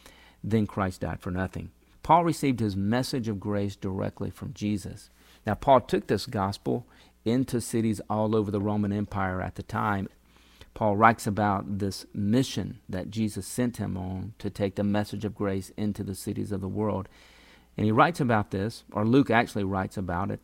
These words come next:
and, uh, he records what Paul communicated to the Ephesian elders, and we'll look at this, uh, the rest of it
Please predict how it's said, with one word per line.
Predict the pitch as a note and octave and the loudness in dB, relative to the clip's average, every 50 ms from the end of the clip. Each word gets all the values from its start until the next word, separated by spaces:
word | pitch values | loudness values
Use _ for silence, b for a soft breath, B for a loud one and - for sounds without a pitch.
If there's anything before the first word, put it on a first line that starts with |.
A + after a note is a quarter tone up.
| - - | -10 -10
and, | G#2+ G2 G2 G2 G2 F#2+ F#2+ | -8 -8 -6 -6 -6 -6 -6
uh, | F#2+ | -8
he | F#2+ F#2+ G#2+ G#2+ | -4 -2 0 0
records | F#2+ F#2 F#2 - - - B2+ B2+ A2+ F#2 G2 G#2 - - - B B B B B | 0 0 -2 -4 -2 2 4 4 4 4 2 -2 -4 -8 -14 B B B B B
what | G#2 G2+ G2 F2+ - | -4 -2 -2 -2 -4
Paul | - - A#2+ A#2 G#2+ G2+ F#2+ F#2 G2 - _ | -4 0 2 4 4 4 2 0 -4 -8 _
communicated | - - G2+ G2 A2 A#2 A2 - - G#2+ G2 F#2+ F#2+ G2 F#2+ - _ - | -6 -4 -2 0 2 2 0 0 -2 -2 -2 -2 -2 -4 -6 -6 _ -10
to | - - G2+ G2 G2 G2 | -6 -4 -2 -2 -2 -4
the | F#2 F#2+ F#2+ F#2+ F#2+ F#2+ F#2+ F#2+ - - | -4 -6 -4 -4 -2 -2 -2 -2 -4 -6
Ephesian | G2 G2 - - G#2 G#2+ G#2+ G#2 G2+ F#2+ E2+ - - | -8 -10 -4 -2 0 0 0 0 -2 -4 -6 -6 -4
elders, | E2+ G#2 G#2+ G#2+ G2+ F#2 F2 G2 G2+ - - - | 0 0 2 0 0 -2 -4 -6 -8 -10 -14 -12
and | - G2+ G2+ | -8 -6 -4
we'll | G2 G2+ | -2 -2
look | G2+ F#2 | -2 -2
at | F#2 F#2+ | -2 -4
this, | G2 F#2 F#2 - - _ _ _ _ - | -6 -6 -6 -10 -14 _ _ _ _ -12
uh, | A2 G#2 G#2+ | -10 -10 -8
the | G#2+ F2+ F#2 | -8 -6 -2
rest | F#2+ G#2 G2+ - - G#2+ | 0 0 0 0 -2 -2
of | F#2+ F2+ | -2 -2
it | F#2+ G2 - | -2 -4 -6